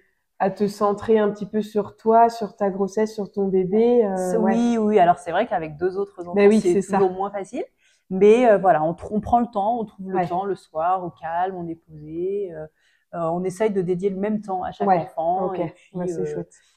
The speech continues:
Speaker 2: et eux aussi de les intégrer à ce projet-là. Et, euh,
Speaker 1: Oui,
Speaker 2: on
Speaker 1: bah,
Speaker 2: leur
Speaker 1: c'est
Speaker 2: avait,
Speaker 1: ça
Speaker 2: euh,
Speaker 1: aussi.
Speaker 2: pour la petite anecdote, on leur avait demandé leur avis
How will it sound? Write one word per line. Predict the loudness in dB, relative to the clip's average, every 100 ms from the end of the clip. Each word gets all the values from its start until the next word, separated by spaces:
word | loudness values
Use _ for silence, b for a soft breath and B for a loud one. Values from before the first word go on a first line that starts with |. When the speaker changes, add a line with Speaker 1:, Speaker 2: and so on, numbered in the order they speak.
| -4
Speaker 2:
et | 0 4
eux | 4 2
aussi | -2 -4
de | -4
les | -4
intégrer | -6 -12 -8 -6
à | -6
ce | -8
projet-là. | -16 -12 -10 -8 -8 -10 -12
Et, | -12
euh, | -4
Speaker 1:
Oui, | -2 -2 -4
Speaker 2:
on | -4
Speaker 1:
bah, |
Speaker 2:
leur | -2
Speaker 1:
c'est | 0
Speaker 2:
avait, | 2 4
Speaker 1:
ça | 4
Speaker 2:
euh, | 4
Speaker 1:
aussi. | 0 -8 -8 _
Speaker 2:
pour | -4
la | -4
petite | -6 -10
anecdote, | -10 -6 -6 -4
on |
leur | -6 -6
avait | -6
demandé | -8 -4 -2
leur | -2 -4
avis | -6 -8 -14 _